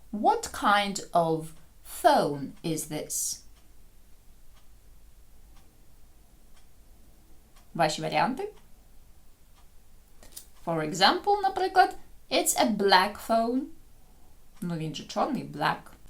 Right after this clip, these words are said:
Або можна сказати, "It's a bad phone". Поганий телефон. Because it is old. Бо старий. Спробуйте дати щонайменше дві характеристики наступним предметам.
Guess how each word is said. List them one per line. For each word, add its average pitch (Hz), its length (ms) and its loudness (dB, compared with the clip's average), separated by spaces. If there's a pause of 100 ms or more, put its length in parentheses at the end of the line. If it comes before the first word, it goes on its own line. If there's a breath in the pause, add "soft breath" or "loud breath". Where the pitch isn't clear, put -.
Або 175 300 2
можна 233 240 0
сказати, 165 400 -2
"It's 170 200 -2
a 165 160 -4
bad 165 360 4 (180)
phone". 156 380 -2 (580)
Поганий 160 400 0
телефон. 156 440 -6 (300)
Because 254 480 -2
it 208 120 -2
is 185 220 -2 (120)
old. 156 400 -2 (220)
Бо 302 120 -4
старий. - 360 -8 (220 loud breath)
Спробуйте 170 500 -4
дати 160 240 6
щонайменше 165 640 -4
дві 170 360 -4
характеристики 330 1000 -2 (240 loud breath)
наступним 165 760 -2
предметам. 170 600 -6